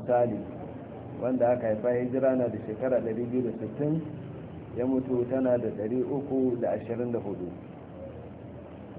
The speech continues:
Karatun da ya gabata mun kai ƙarshen albabul awwal.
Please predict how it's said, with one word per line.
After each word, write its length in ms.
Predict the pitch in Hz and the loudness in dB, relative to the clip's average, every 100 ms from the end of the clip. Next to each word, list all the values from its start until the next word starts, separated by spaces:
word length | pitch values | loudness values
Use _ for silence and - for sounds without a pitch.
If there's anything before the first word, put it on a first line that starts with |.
| - - - - - - - - - - - | -14 -14 -14 -14 -14 -14 -14 -14 -14 -8 0
Karatun 420 | 127 127 156 151 | 4 4 4 4
da 80 | 139 | 6
ya 60 | |
gabata 360 | 139 131 131 127 | 6 6 6 4
mun 180 | 127 127 | 0 2
kai 260 | 147 147 | 4 4
ƙarshen 380 | 143 127 110 143 | 4 0 0 2
albabul 500 | 123 120 123 123 117 | 2 4 6 6 6
awwal. 340 | 104 110 104 | 4 4 0